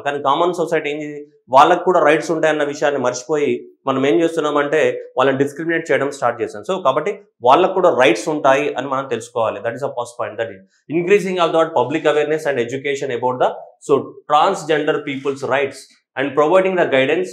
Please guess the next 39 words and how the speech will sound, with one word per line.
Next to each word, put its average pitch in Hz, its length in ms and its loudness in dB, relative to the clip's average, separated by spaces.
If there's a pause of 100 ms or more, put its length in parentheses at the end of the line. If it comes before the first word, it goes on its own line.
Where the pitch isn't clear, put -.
(200)
how 156 100 2 (120)
to - 20 2 (160)
implement 151 480 -4
the 123 80 4 (340)
transgender 139 540 0
laws 117 240 0
in 117 100 -8
the 127 140 -10
state. 143 240 -6 (280)
అది 131 140 -4 (100)
second 120 280 -8
ప్లేస్. 98 200 -14
ట్రాన్స్‌జెండర్‌కి 135 500 -6
సంబంధించిన 131 440 -8
లాస్‌ని 123 360 -2 (120)
ఎలా 120 180 0
implement 127 400 -8
చేయాలి, 131 220 -4 (420)
వాళ్ళకున్న 151 420 4
rights 131 280 0
గురించి 147 240 -4 (100)
అవేర్‌నెస్‌ని 139 480 -4 (320)
కల్పించాలి. 117 580 -4 (120)
ఎవరికి? 131 340 -2
common 123 300 -4
పీపుల్‌కి. 104 420 -12
And 127 140 -12
next - 200 -6
third 143 180 2
వచ్చేసి 160 300 -4 (400)
encouraging 190 480 4
the 170 120 -2
creation 170 380 0
of 160 120 -6
the 135 80 6 (340)
trans 170 360 6
inclusive 165 460 -4
workplaces 135 480 -2 (120)
both 165 180 -2